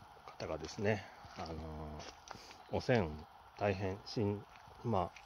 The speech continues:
あ、あの、信頼しててですね、あの、米沢藩にいる時は三千石を与えられてたそうなんですよね。じゃあ、ちょっと先休んでいきましょう。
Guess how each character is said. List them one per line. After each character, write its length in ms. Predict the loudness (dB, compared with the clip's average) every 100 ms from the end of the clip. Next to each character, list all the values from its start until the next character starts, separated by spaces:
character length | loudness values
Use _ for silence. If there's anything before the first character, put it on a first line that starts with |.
| -14 -16 -16 -20 -8
あ、 120 | -2
あ 80 | -2
の、 500 | -2 -6 -6 -8 -10 -12
信 380 | -8 0 2 4
頼 160 | 2
し 60 | -2
て 80 | -8
て 120 | -8
で 80 | -6
す 140 | 2
ね、 180 | 2 2 -4 -16 -18 -18 -18 -4
あ 220 | -2 0 -2
の、 720 | -4 -6 -8 -8 -10 -10 -14 -16 -20 0
米 240 | 6 8
沢 180 | 10 10
藩 200 | 8 2
に 80 | -4
い 20 |
る 60 | -6
時 240 | -8 -4
は 120 | -4 -6 -10 -8
三 300 | 6 6 8
千 100 | 4
石 320 | 0 -2 4
を 160 | 4 2 -6 -2
与 260 | 2 4
え 60 | 4
ら 240 | 4 2
れ 60 | -2 -10 -16 -6
て 100 | -6
た 80 | -6 -12 -4
そ 180 | -2
う 40 | 0
な 80 | -2
ん 60 |
で 60 | -6
す 100 | -6
よ 60 | 2
ね。 200 | 2 0 -8 -16 -16 -16 -16 -16 -18 -18 -18 -18 -18 -18 -18 -18 -18 -18 -18 -18 -16 -18 -18 -20 -18 -18 -18 -18 -12 -10 -10 -12 -14 -16 -16 -18 -16 -16 -16 -16 -16 -18 -18 -20 -18 -10
じ 80 | -4
ゃ 40 | -4
あ、 20 | -4 -16 -12
ち 60 |
ょ 40 | -8
っ 20 |
と 120 | -2
先 240 | -2 0 0
休 380 | 2 2 0
ん 120 | -4 -4
で 100 | -4
い 60 |
き 80 | -2
ま 100 | 0
し 100 | 8
ょ 100 |
う。 60 | 8